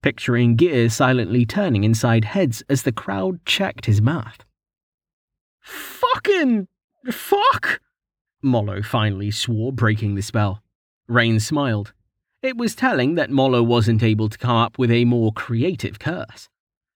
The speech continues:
The relatively low property value in the city, or perhaps the world, helped things, but still, accolades were expensive. If anything, Rain felt he'd been conservative in his estimates.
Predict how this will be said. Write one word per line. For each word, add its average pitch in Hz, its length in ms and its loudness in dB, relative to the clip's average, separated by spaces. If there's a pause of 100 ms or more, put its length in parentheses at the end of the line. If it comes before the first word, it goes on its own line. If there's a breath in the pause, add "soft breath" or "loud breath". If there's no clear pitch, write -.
(140)
The 220 100 2
relatively 196 580 2
low 170 380 2
property 104 400 -4
value 101 420 0
in 110 120 2
the 98 80 -2
city, 107 400 -2 (380)
or 101 220 4
perhaps 107 400 0
the 110 80 0
world, 98 400 -2
helped - 360 -2
things, 127 420 2 (480 soft breath)
but 208 180 -2
still, - 400 -4 (480)
accolades 165 800 0
were 113 380 2
expensive. - 760 -8 (540)
If 113 140 2
anything, 120 440 0
Rain 120 260 0
felt 120 320 -2
he'd 120 220 -2
been 131 220 0
conservative 120 720 0
in 87 140 -12
his 95 120 -10
estimates. 95 520 -12